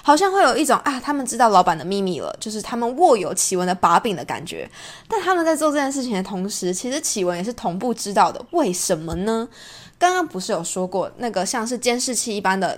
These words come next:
镜头，它是拍摄得到，就是菜脯警卫室的窗户的。那他们在这个窗户的正前方，就是摆了一台电脑。那从这个画面看过去呢，其实只能看到就是电脑的背部嘛，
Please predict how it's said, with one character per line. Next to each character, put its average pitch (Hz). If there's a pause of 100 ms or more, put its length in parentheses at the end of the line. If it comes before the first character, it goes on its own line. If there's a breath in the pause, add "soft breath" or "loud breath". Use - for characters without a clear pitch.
(140)
镜 220
头， -
它 -
是 285 (320 loud breath)
拍 277
摄 285
得 170
到， 175
就 202
是 208 (220)
菜 254
脯 233
警 151
卫 175
室 -
的 135
窗 175
户 196
的。 - (500 loud breath)
那 370
他 381
们 302
在 277
这 269
个 240
窗 254
户 254 (720)
的 185
正 226
前 160
方， 180
就 190
是 202
摆 156
了 127
一 175
台 156
电 185
脑。 - (380 soft breath)
那 294
从 220
这 233
个 220
画 233
面 226
看 220
过 214
去 202
呢， 160 (840)
其 -
实 269
只 185
能 180
看 233
到 214
就 208
是 226 (240 loud breath)
电 294
脑 165
的 -
背 190
部 175
嘛， 110